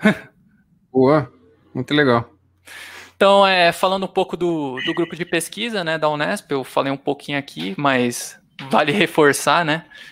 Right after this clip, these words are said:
Speaker 1: Então, o
Speaker 2: Boa.
Speaker 1: viser, né, é o Visualization, Image and Smart Energy Research, é um grupo de pesquisa, né, da,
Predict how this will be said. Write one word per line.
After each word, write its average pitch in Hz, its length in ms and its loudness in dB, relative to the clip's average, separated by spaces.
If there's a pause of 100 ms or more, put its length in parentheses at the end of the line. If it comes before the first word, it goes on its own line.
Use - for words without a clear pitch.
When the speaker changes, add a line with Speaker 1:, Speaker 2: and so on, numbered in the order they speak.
(120)
Speaker 1:
Então, 139 300 -2
o 135 40 -4
Speaker 2:
Boa. 120 140 0
Speaker 1:
viser, 180 320 2
né, 151 280 0
é 139 60 4
o 127 600 -2
Visualization, 143 880 -2
Image 165 600 -4
and 135 200 2
Smart 143 500 0
Energy 135 500 0
Research, 123 800 0 (440)
é 131 60 0
um 135 160 2
grupo 139 240 0
de 139 100 -4
pesquisa, 160 560 0
né, 139 140 2
da, 120 480 0